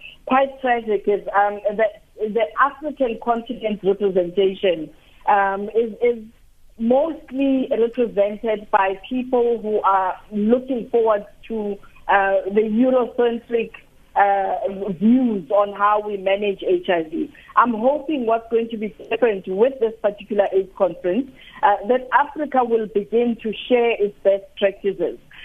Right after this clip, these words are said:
Um, because unfortunately, most of the programs thro-, throughout our continent,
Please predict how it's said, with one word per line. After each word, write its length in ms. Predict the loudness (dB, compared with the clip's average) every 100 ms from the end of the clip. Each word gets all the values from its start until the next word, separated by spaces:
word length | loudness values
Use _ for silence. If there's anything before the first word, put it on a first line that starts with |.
| 0
Um, 220 | 2 2 0
because 200 | -2 0
unfortunately, 720 | -2 -2 -4 -2 -4 -2 -4
most 360 | -2 -2 -2
of 80 | -6 -4
the 80 | -4
programs 540 | -2 -2 0 -2 -2
thro-, 280 | -8 -8 -10 -2
throughout 380 | 2 2 2 -2
our 140 | -4
continent, 480 | -4 -6 -4 -4